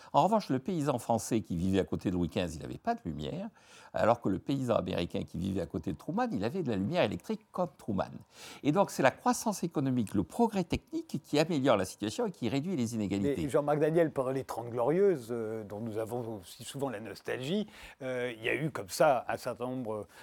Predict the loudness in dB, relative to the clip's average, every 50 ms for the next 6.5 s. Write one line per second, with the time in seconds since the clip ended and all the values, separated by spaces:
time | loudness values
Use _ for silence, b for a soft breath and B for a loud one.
0 | B _ -6 -4 -4 -4 -6 -6 -8 -10 -8 -6 -4 -4 -2 0 0 2 0 2
1 | 0 0 0 0 0 0 -2 -2 -2 -2 -2 -2 0 0 0 0 0 -2 -4 -8
2 | -8 -6 -4 -6 -6 -4 -4 -4 -4 -2 -4 -4 -4 -2 -2 2 4 4 2 2
3 | 0 -4 -4 -4 -4 -4 -2 -2 -2 -2 -2 -4 -2 -2 -2 0 0 -2 -4 -2
4 | -2 -4 -2 -2 -4 -4 -4 -4 -6 -8 -6 -4 -2 -2 -2 -2 -2 -4 -6 B
5 | B B B 4 4 4 4 6 6 6 8 10 10 10 10 8 8 6 6 8
6 | 8 8 8 6 4 4 8 8 8 8